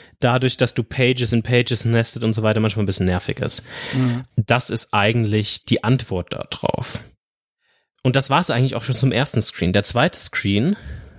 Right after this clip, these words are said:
Speaker 1: äh, wir versuchen jetzt hier zack, zack, zack durchzugehen, ist ein Screen, der ein bisschen Chaos beinhaltet. Und das ist eher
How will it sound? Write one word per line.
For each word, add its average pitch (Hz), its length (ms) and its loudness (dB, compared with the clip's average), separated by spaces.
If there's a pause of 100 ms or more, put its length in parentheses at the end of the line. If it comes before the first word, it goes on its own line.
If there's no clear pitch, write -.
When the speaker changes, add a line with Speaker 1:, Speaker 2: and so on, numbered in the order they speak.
Speaker 1:
äh, 113 240 2
wir 117 160 2
versuchen 131 260 0
jetzt 139 140 0
hier 120 420 0
zack, - 280 -2
zack, - 260 0
zack - 240 0
durchzugehen, 110 720 0 (320)
ist 135 480 0
ein 120 160 2
Screen, 143 420 0
der 127 200 0
ein 117 120 -2
bisschen 139 240 0
Chaos - 800 -2 (160)
beinhaltet. 98 880 0 (580)
Und 120 200 2
das 131 180 0
ist - 420 -2
eher 143 580 0